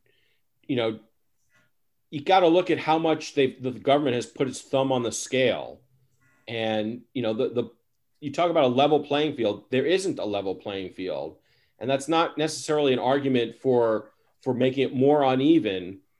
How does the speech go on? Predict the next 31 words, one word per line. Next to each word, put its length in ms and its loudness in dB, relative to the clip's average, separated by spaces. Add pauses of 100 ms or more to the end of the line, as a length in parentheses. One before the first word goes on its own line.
(340)
It's 180 -2
just 220 -6
recognizing 600 0
the 80 -2
facts 320 0
of 100 -8
reality. 480 2
You 200 -8
can't 320 -2
just 400 -2 (320)
let 180 2
the 80 -2
government 560 2
distort 580 0
the 60 -2
market 520 0 (100)
for, 500 2 (560)
uh, 420 -4
you 80 -4
know, 100 -2
whether 340 4
we're 160 -4
gonna 140 -2
allow 300 2
people 260 -4
to 80 0
have 160 -2
masks, 580 -6
right? 300 -2
I 60 -4
mean, 320 -4